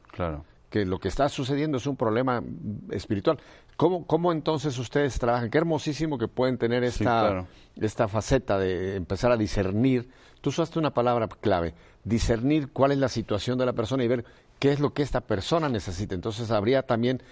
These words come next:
Speaker 2: esta ayuda espiritual
Speaker 1: Claro.
Speaker 2: sin llegar a psicología ni a psiquiatría.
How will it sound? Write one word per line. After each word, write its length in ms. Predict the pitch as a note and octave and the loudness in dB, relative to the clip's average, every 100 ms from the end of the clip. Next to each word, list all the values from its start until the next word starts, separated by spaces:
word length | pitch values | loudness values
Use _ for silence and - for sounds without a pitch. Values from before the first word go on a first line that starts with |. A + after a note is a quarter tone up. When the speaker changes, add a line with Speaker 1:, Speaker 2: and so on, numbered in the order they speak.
| - | -4
Speaker 2:
esta 200 | A#2 - | -2 2
ayuda 240 | A2+ B2+ B2 | 2 4 2
espiritual 640 | - A2 G2+ - B2+ C#3 - | 0 0 0 4 2 2 0
Speaker 1:
Claro. 200 | C#3 A2 | 0 0
Speaker 2:
sin 220 | G#2 E3+ | 2 2
llegar 260 | D3+ C3 C3+ | 4 4 2
a 40 | |
psicología 520 | - A#2 A#2+ - B2 | 0 0 0 2 0
ni 100 | A#2+ | 2
a 40 | G#2+ | -2
psiquiatría. 640 | A#2+ B2 B2 - E3 E2 | -2 0 0 0 -2 -2